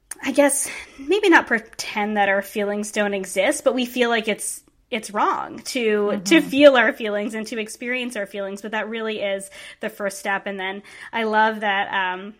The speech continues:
Speaker 1: I'm just kind of thinking about all the things you said that I, I think were so
Speaker 2: <laughs>
Speaker 1: amazing that, um, it really is the little steps. And we talk about that in terms of health here on the podcast too, because I'm so big on, you know, intuitive eating isn't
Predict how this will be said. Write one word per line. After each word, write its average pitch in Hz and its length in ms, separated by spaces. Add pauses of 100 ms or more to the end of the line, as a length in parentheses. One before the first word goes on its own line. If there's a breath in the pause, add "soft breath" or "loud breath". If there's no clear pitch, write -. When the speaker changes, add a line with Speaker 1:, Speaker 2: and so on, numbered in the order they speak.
(560)
Speaker 1:
I'm 294 80
just 302 160
kind 247 100
of 247 80
thinking 311 260
about 339 140
all 311 120
the 330 100
things 330 260
you 302 80
said 262 300
that 233 100
I, 208 300
I 262 160
think 233 180
were - 140
so 269 220
Speaker 2:
<laughs> - 20
Speaker 1:
amazing 247 580
that, 214 340
um, 202 540 (100)
it 247 220
really 247 260
is 220 120
the 208 120
little 180 220
steps. - 480
And 240 160
we 285 140
talk 262 300
about 233 240
that 196 180
in 202 120
terms 202 320
of 196 140
health 339 380
here 196 160
on 190 120
the 196 60
podcast 196 500
too, 269 140
because 233 220
I'm 220 100
so 262 240
big 226 300
on, 202 260 (380 loud breath)
you 240 100
know, 220 160
intuitive 262 480
eating 240 320
isn't 208 460